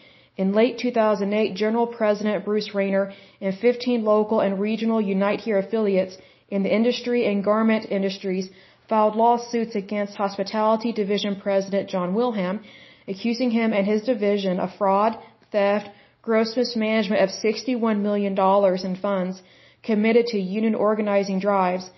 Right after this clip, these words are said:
and failing to resolve members' grievances.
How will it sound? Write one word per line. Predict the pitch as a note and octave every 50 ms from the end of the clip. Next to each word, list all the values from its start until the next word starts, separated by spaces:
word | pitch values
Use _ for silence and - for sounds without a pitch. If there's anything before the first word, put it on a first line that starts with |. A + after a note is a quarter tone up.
| _ _ _ _ _ _ -
and | G3 F#3+ - A3+
failing | A3+ A#3 B3+ C4 B3+
to | B3+ B3+ A#3+ A#3 A3
resolve | F#3+ A3 G#3+ G#3+ G#3 G3+ F#3 F#3+
members' | G3+ G#3+ G#3+ G#3+ A3 G#3+ G#3 F#3+ G3 - G#3+
grievances. | A#3 B3 A3 G#3+ F#3 F3 F3 - - - - - - -